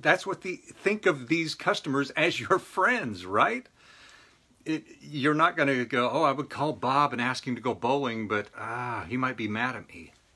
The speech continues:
No, you wouldn't. So, and, and that's the same thing with your, with your customer list. You're not gonna beat 'em over the head saying, "Hey, we've got this great deal. Come down and get it."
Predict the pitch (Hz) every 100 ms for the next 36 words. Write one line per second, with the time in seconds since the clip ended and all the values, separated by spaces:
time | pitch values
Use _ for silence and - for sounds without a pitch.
0 | _ - 262 113 82 90 190 269 285 -
1 | - - - - - - 185 - - 160
2 | 160 143 185 180 143 - 170 156 175 170
3 | 156 135 139 127 135 127 113 123 113 143
4 | 147 143 127 160 120 - 120 170 208 143
5 | 113 95 147 135 123 113 98 104 156 113
6 | 104 123 107 104 214 208 131 113 123 151
7 | - 190 208 277 226 - 139 165 220 226
8 | 285 220